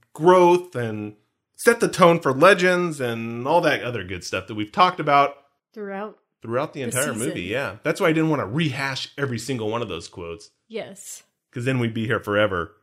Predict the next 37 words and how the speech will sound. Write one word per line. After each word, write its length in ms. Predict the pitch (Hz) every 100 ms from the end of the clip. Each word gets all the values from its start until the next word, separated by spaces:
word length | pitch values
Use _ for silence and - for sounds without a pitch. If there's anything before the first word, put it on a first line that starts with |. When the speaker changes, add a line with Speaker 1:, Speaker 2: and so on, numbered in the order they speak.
| _ _
Speaker 1:
and 100 | 113
we've 160 | 110 117
already 220 | 123 113
got 180 | 110 107
another 300 | 101 104 95
long 420 | 90 101 131 135
episode 500 | 113 - - 87 87
coming 240 | 101 90 85
on 200 | 82 87
here. 260 | 87 80 87
Speaker 2:
<laughs> 400 | 294 214 - - _ _ _ _ _ _ _ _
Speaker 1:
And 120 | 156
so 160 | 170 160
I 40 |
thought, 360 | 160 160 151 - - -
why 460 | 127 185 208 202
go 160 | 185 190
through 260 | 185 180
all 160 | 180 208
of 100 | 165
it 160 | 123 135
when 80 |
we 80 | 135
can 180 | 135 147
just 200 | 143 139
highlight 540 | - - 196 156 95
it, 160 | 92 -
and 120 | 156
then 260 | 160 170 156 _ _ _ _ _ _ -
everybody 340 | 214 196 196
can 200 | 180 170
go 160 | 185 180
back 320 | 180 202 208
and 100 | 151
listen 260 | 156 165 160
to 100 | 151
those, 400 | 147 143 147